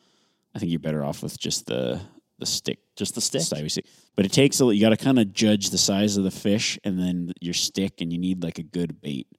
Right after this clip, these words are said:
Speaker 1: Um, but I've
Speaker 2: Yeah.
Speaker 1: even done that in, like, random places with bananas.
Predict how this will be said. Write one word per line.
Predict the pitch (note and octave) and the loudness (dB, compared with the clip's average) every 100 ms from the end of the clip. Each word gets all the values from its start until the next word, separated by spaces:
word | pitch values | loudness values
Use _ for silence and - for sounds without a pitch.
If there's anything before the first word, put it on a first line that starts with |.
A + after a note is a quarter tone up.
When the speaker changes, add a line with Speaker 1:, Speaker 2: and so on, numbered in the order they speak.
| _ _ _ _ _ _ _ - D4+ | _ _ _ _ _ _ _ -18 -14
Speaker 1:
Um, | - - F3 _ - | -12 -14 -18 _ 4
but | |
I've | A#2+ | 8
Speaker 2:
Yeah. | A#2+ | 8
Speaker 1:
even | B2 A#2+ | 8 6
done | A2 G#2+ | 4 4
that | G#2 G2+ - | 4 0 -2
in, | F#2+ F2 E2 | -4 -2 -4
like, | E2 - | -6 -4
random | F2 F2+ E2+ | -2 -2 -4
places | D#2+ E2 E2+ F#2 | -4 -4 -2 -2
with | E2 - | -4 -10
bananas. | - C#2+ D#2+ A2 C3 - | -12 -8 -2 -2 -2 -8